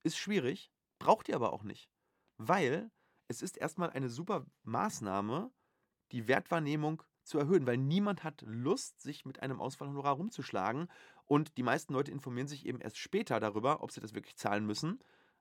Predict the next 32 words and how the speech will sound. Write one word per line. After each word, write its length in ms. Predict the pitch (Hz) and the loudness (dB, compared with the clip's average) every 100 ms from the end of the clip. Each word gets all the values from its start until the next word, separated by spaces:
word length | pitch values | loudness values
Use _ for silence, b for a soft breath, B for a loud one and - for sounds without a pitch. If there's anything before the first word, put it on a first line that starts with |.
| b | b
Aber 400 | 127 139 135 - _ | 6 8 8 4 _
vorher 520 | - 233 147 113 156 - | 2 4 6 4 2 -2
ist 120 | 135 | -6
man 100 | 143 | -4
dann 140 | 131 | -2
doch 260 | 123 175 - - | 0 -2 -4 -8
sehr, 180 | 117 131 | -2 0
sehr 120 | 147 | 0
vorsichtig. 560 | - 202 123 - 101 | 0 -2 -2 -10 -12
Das 180 | - 107 | -8 0
heißt, 340 | 170 151 185 - | 2 2 2 0
alleine 400 | 123 165 233 185 | 2 2 0 0
dadurch, 500 | 160 143 117 196 - b b b b | 2 2 0 -4 -12 b b b b
dass 160 | - 135 | -4 -2
ihr 80 | 135 | -2
euch 80 | |
das 140 | 135 131 | -4 -6
unterschreiben 500 | 120 113 151 170 117 | -6 0 4 4 4
lasst, 440 | 101 156 - - _ _ - | 0 -2 -8 -18 _ _ -16
senkt 400 | 107 104 110 - | -4 0 -2 -2
ihr 200 | 175 170 - | -2 -2 -2
eure 280 | 131 123 | -6 -4
Ausfallquote 680 | 127 151 113 107 110 117 117 | -4 -4 -4 -6 -4 -4 -4
per 380 | - - 120 117 | -8 -8 -4 -4
se 320 | 107 139 110 _ _ _ _ _ _ - | 0 0 0 _ _ _ _ _ _ 6
deutlich. 520 | 131 127 - - - _ _ | 8 8 2 -12 -14 _ _
Also 180 | 110 120 | 0 4
wir 60 | 135 | 4
haben 100 | 165 | 2
das 140 | 131 | -2
wirklich, 300 | 180 165 - | -2 -2 -4
wir 200 | 123 131 | 0 0